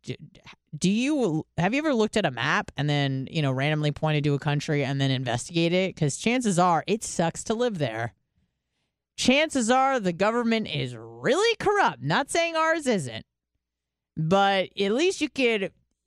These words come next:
when the president comes out at, at a baseball game and it's like, uh, Do-, "President Donald Trump is here," and you can go, "Fuck you, stupid fucking bitch. I hope you die." And you don't go to jail.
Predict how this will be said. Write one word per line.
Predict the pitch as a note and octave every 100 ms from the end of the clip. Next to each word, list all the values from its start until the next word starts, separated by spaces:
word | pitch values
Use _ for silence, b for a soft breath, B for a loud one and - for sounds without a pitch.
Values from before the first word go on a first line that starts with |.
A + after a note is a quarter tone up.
| _ -
when | F#3+ A3 G#3 F#3+
the | E3+
president | - C4+ D4 C4+ C#4 A#3
comes | B3 A3+ A3
out | G3+ G3 F#3+ F#3 -
at, | D3 D#3 C3+ E3 D3+
at | D#3 D#3+
a |
baseball | D3+ A3+ A#3 - G#3 G3+
game | F#3+ F#3 F3
and | E3+
it's | F3
like, | F3+ A3 - -
uh, | C4+ C#4
Do-, | C#4 D4+ A3+
"President | F4 F4+ F4+ F4
Donald | E4+ E4+ E4
Trump | F#4 F#4 E4+
is | C#4+
here," | C4+
and | C4
you | C4
can | C4+
go, | B3
"Fuck | - _ _ _ _ _ - B4+ A#4+ _
you, | G4 G#4 G#4 F#4+
stupid | - - G#4+ A4 G#4+ F#4
fucking | _ - G#4 F#4+ G4 D4+
bitch. | E4+ F#4 F#4
I | E4
hope | E4+ F4
you | E4
die." | A3+ D4 C#4+ B3+ E3+ C3+ _ _ _ _ _ _ _ _ _ _ _ _ - -
And | G3 G3+
you | C4
don't | C#4
go | D4
to | D4+
jail. | D#4 - B2+